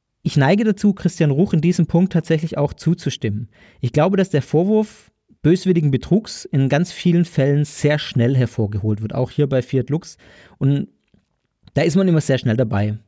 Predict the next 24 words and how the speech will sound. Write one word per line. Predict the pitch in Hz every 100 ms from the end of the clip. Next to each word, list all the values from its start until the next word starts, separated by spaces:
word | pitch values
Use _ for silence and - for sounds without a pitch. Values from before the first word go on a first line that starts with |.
| _
Also | - 123
zu | 120 131
sagen, | - 123 131 120
ja, | 113 127
die | 131 135 120
ziehen | - 151
doch | 143
die | -
Leute | 117 135 175
nur | 160
über | 139 127
den |
Tisch | 123 143 143 - -
und | 123
die |
wollen | 131 143
doch | 143
nur | 143
das | 127 -
Geld. | 139 170 185 - - _ _ _ _ _ _ _ _ _
Ich | -
glaube, | - 156 190
dass | 170
letztendlich | 147 180 - - 160 190 190 -